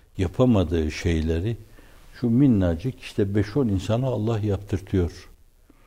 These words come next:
Bunlara bakarak, Türkçü olimpiyatlara bakarak,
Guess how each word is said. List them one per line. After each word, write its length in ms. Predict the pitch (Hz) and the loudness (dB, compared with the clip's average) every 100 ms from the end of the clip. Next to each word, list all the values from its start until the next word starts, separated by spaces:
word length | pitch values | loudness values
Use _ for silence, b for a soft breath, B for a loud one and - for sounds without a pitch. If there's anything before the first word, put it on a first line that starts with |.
| B B B B - | B B B B 0
Bunlara 440 | 117 123 123 127 | 4 6 6 4
bakarak, 480 | 101 87 92 85 78 - B B - | 4 2 2 2 -2 -8 B B -8
Türkçü 380 | - 104 104 135 | -2 -2 0 0
olimpiyatlara 880 | 104 101 101 - 95 - 95 95 | 2 0 0 0 0 0 0 0
bakarak, 640 | 85 80 87 82 76 _ | 0 -4 -4 -6 -8 _